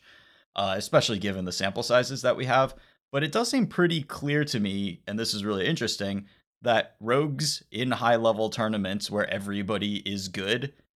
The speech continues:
is a way better deck than in other contexts when people are picking up rogues and not playing super well with it, I guess. Even against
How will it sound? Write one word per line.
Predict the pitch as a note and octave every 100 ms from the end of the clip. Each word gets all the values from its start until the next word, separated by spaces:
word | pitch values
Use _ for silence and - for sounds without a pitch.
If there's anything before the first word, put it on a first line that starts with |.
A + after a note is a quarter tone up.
| _ -
is | A2+ G#2+ F#2+ - - - _ _ _ _ -
a | A#2
way | G#2 A2 G#2+
better | G#2+ G2 F#2
deck | B2 G#2 - - _ _
than | F#2+ G#2+ G2 F#2 F2
in | G#2 G#2 G2+ F#2
other | A2 G#2
contexts | F2+ F#2 F#2+ F2+ - - - -
when | G#2 F#2 F2
people | G2 F2+
are | F#2+
picking | G#2+ F#2 G2
up | F2+
rogues | F#2 F2+ F#2+ -
and | F2+ - - -
not | F#2 -
playing | G2+ F#2 F2
super | F#2 F2 F2+
well | F2+ E2
with | E2
it, | -
I | C#2+
guess. | C#2 C#2 - - _ _ _ -
Even | G#2+ G#2
against | F#2 G2+ F2+ -